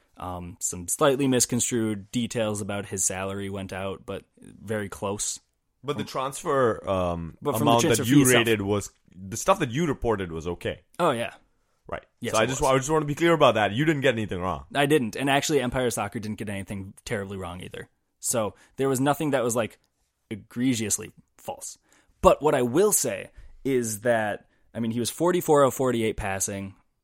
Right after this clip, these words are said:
Speaker 1: When you're playing in the center of a lineup that you've practiced with once, that's really impressive. He had four interceptions as well.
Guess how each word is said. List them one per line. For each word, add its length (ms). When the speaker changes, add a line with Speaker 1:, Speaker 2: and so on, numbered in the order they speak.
Speaker 1:
When 140
you're 100
playing 420
in 100
the 60
center 440
of 100
a 40
lineup 480
that 160
you've 160
practiced 420
with 240
once, 520
that's 460
really 460
impressive. 540
He 80
had 120
four 260
interceptions 600
as 120
well. 360